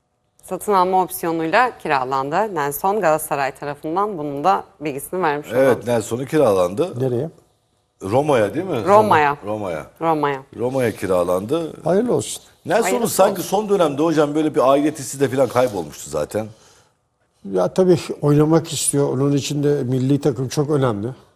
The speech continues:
Speaker 3: E, milli takımın oynaması gerekiyor. Önündekiler çünkü üst seviyedeler.
Speaker 2: Evet.
Speaker 3: E, farklı takımlarda oynuyorlar.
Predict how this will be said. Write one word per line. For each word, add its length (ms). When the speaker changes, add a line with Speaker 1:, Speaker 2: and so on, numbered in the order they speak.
Speaker 3:
E, 100
milli 380
takımın 360
oynaması 520
gerekiyor. 380
Önündekiler 560
çünkü 240
üst 120
seviyedeler. 680
Speaker 2:
Evet. 220
Speaker 3:
E, 20
farklı 400
takımlarda 560
oynuyorlar. 440